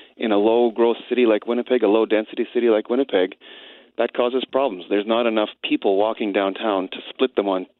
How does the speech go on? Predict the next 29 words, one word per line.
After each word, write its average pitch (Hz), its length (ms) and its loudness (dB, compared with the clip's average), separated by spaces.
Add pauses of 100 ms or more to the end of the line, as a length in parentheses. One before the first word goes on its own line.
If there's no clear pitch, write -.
on 92 100 -4
essentially 107 500 0
two 113 200 2
sidewalks, 101 480 0
one 101 340 0
above 95 240 0
the 101 80 -2
ground 90 240 0
and 90 140 -4
one 92 240 -2 (540)
on 120 180 0
the 120 60 2
ground. 73 300 -2 (240)
So 110 60 2
what 104 160 2
happens 110 500 -4
is 92 240 4 (1300)
there's 110 200 2 (800)
the 104 80 0
market 110 480 0 (320)
that 101 140 2
would 101 180 2
support, 123 420 -2 (320)
say, 104 300 4
a, 92 300 2
a - 160 -6 (180)
shop 110 200 -2 (120)
on 92 120 -2
a, 90 140 0